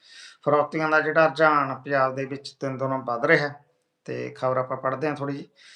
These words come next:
ਪੰਜਾਬੀ ਸੰਗੀਤ ਉਦਯੋਗ ਦੇ ਮਸ਼ਹੂਰ ਗਾਇਕ ਬੀ ਪ੍ਰਾਕ ਨੂੰ ਦਸ ਕਰੋੜ ਰੁਪਏ ਦੀ ਫਰੌਤੀ ਦੀ ਧਮਕੀ ਭੇਜੇ ਜਾਣ ਦਾ ਇੱਕ ਗੰਭੀਰ ਮਾਮਲਾ ਸਾਹਮਣੇ ਆਇਆ ਹੈ। ਇਹ ਕਾਲ ਇੱਕ ਵਿਦੇਸ਼ੀ ਨੰਬਰ ਤੋਂ ਆਈ, ਜਿਸ ਵਿੱਚ ਕਾਲ ਕਰਨ ਵਾਲੇ ਨੂੰ ਖੁਦ ਨੂੰ ਆਰਜੂ ਬਿਸ਼ਨੋਈ ਹੋਣ ਦਾ ਦਾਅਵਾ ਕੀਤਾ ਗਿਆ ਹੈ।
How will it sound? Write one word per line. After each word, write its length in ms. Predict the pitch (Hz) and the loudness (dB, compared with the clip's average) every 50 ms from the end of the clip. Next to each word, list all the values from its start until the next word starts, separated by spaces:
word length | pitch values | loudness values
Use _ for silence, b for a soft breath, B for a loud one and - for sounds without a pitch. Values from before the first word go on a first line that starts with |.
| B B B B B | B B B B B
ਪੰਜਾਬੀ 320 | 160 147 156 151 151 170 | 2 4 4 4 4 2
ਸੰਗੀਤ 360 | 160 135 160 156 156 151 151 165 | -2 -2 -2 -2 -2 -2 0 0
ਉਦਯੋਗ 440 | 160 151 147 143 147 147 147 143 147 | -2 -2 0 0 0 0 0 0 0
ਦੇ 80 | 151 147 | -2 -2
ਮਸ਼ਹੂਰ 440 | 147 135 - 160 160 156 147 135 123 | -2 -4 -4 0 0 0 0 0 -2
ਗਾਇਕ 420 | 135 131 131 131 131 135 - - | 0 2 2 2 0 0 -4 -10
ਬੀ 280 | 131 127 139 139 139 139 | -10 -6 -4 -4 -2 -2
ਪ੍ਰਾਕ 380 | - 147 143 139 135 131 - | 0 4 4 4 4 2 0
ਨੂੰ 120 | 139 135 131 | -4 -6 -2
ਦਸ 220 | 135 131 131 - | 0 -2 -2 -2
ਕਰੋੜ 300 | - - 139 139 135 127 | -4 -8 -6 -6 -6 -6
ਰੁਪਏ 280 | 127 131 - 143 135 131 | -8 -10 -10 -8 -8 -8
ਦੀ 160 | 131 135 131 | -8 -10 -12
ਫਰੌਤੀ 460 | 131 131 139 135 127 131 - 151 143 | -8 -4 -4 -4 -4 -4 -6 -6 -6
ਦੀ 140 | 135 139 139 | -4 -6 -6
ਧਮਕੀ 380 | 139 - 147 143 139 139 - 143 | -4 -4 -4 -4 -4 -6 -10 -10
ਭੇਜੇ 340 | - - 156 147 143 135 123 | -6 -4 -4 -2 -4 -6 -6
ਜਾਣ 260 | 127 131 127 127 123 | -4 -4 -4 -4 -4
ਦਾ 80 | 123 | -6
ਇੱਕ 160 | 120 - - 120 | -8 -10 -10 -14
ਗੰਭੀਰ 420 | - 139 143 147 143 135 123 127 | -12 -10 -8 -6 -6 -6 -6 -6
ਮਾਮਲਾ 280 | 123 120 117 120 120 117 | -6 -6 -4 -4 -6 -6
ਸਾਹਮਣੇ 400 | - - 131 143 156 151 143 143 | -6 -6 -4 -4 -2 -2 -4 -4
ਆਇਆ 300 | - - 135 135 139 143 | -2 -2 -2 0 0 0
ਹੈ। 240 | 139 151 160 160 - _ _ _ _ _ _ _ _ _ _ _ _ _ _ - | 0 0 -2 -4 -6 _ _ _ _ _ _ _ _ _ _ _ _ _ _ -2
ਇਹ 200 | 151 156 165 165 | 0 0 2 4
ਕਾਲ 320 | 175 151 143 143 143 143 | 6 8 10 10 8 8
ਇੱਕ 140 | 143 143 147 | 4 0 -2
ਵਿਦੇਸ਼ੀ 420 | 139 135 127 135 127 - - 147 | -6 -6 -6 -8 -8 -6 -6 -6
ਨੰਬਰ 220 | 147 143 131 135 131 | -6 -6 -6 -6 -6
ਤੋਂ 160 | 127 147 139 | -4 -2 -2
ਆਈ, 220 | 131 131 139 143 | -2 -2 -2 -6
ਜਿਸ 240 | 139 - 143 127 135 | -6 -8 -10 -8 -8
ਵਿੱਚ 180 | 147 143 - - | -8 -8 -10 -6
ਕਾਲ 460 | - 156 139 135 135 135 135 135 135 | -2 0 2 2 2 2 2 0 -2
ਕਰਨ 320 | - - 139 135 131 139 | -2 -2 -2 -2 0 -2
ਵਾਲੇ 220 | 135 135 135 139 135 | -2 -2 -2 -2 -4
ਨੂੰ 120 | 135 135 | -8 -8
ਖੁਦ 240 | - - 139 135 151 | -10 -10 -8 -6 -4
ਨੂੰ 160 | 147 143 147 - - - | -4 -4 -6 -6 -2 2
ਆਰਜੂ 440 | 139 139 139 139 135 135 143 151 143 | 2 4 4 2 2 0 -2 -4 -4
ਬਿਸ਼ਨੋਈ 600 | 139 139 - - - 147 143 139 139 139 139 131 135 | -4 -8 -10 -12 -12 -8 -6 -4 -4 -4 -4 -6 -6
ਹੋਣ 180 | 139 139 135 123 | -6 -6 -4 -2
ਦਾ 160 | 131 127 127 | -2 -2 -2
ਦਾਅਵਾ 320 | 127 - 127 135 156 175 | -2 -2 -2 0 2 2
ਕੀਤਾ 320 | 170 170 - 123 - 135 127 | 0 -2 -4 -8 -6 -6 -4
ਗਿਆ 160 | 123 135 139 | -2 -2 0
ਹੈ। 240 | 143 160 160 160 | 0 0 -2 -2